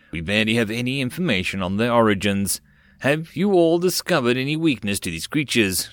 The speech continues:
Joseph asked as they gave an order to intel officer to follow up on the case.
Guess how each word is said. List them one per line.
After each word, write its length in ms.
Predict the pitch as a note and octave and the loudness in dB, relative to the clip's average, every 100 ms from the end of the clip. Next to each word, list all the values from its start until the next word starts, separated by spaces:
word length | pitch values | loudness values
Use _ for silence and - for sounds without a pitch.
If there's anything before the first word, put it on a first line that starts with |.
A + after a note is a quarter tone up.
| - | -6
Joseph 520 | G2+ G#2 - G2+ A#2+ | -4 -2 -4 -8 -4
asked 420 | E2 G#2 G#2+ - | -2 -2 -4 -6
as 180 | E2 F2+ | -6 -6
they 80 | G2+ | -4
gave 280 | G#2+ G#2 | -2 -2
an 100 | G#2 | -2
order 420 | A2 G2+ F2 F2 F#2 | 0 0 0 -2 -4
to 120 | A#2 | -2
intel 320 | G2+ G#2 A#2 A2 | -2 0 2 2
officer 300 | F2+ - F#2 | 2 -2 -8
to 100 | A2+ | -2
follow 320 | A2+ A2 A#2 | 4 4 4
up 180 | G2 - | -2 -6
on 60 | |
the 100 | C2+ | -12
case. 440 | - G#2 G2+ - | -8 -6 -4 -6